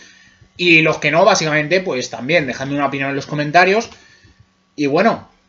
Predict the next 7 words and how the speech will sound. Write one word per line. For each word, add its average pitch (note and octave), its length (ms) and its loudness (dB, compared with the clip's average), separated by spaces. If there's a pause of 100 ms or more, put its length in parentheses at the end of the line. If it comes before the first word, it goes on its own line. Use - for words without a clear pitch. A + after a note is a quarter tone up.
(840)
para C3+ 220 0
dejar C3 280 -4
claro C3 320 -2
el A#2+ 100 -8
tema B2+ 200 -4
y - 20 -8
demás. D3+ 440 -4